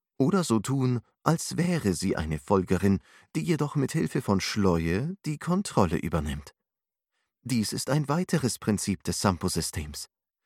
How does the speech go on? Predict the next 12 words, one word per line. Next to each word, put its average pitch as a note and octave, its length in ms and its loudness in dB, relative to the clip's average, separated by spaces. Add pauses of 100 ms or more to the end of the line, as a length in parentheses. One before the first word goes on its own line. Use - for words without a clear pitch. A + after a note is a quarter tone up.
(320)
In D3 120 4
unserem B2 380 0
Theater B2+ 600 -2 (160)
lernen G#2 520 2
wir F2+ 140 2
es - 120 -4
auch. D#2+ 320 -2 (1700)
Sehr F3 400 0
interessant. A2 880 -4 (840)
Alice G2+ 560 0
reagierte F#2+ 560 2
begeistert, F#2+ 640 2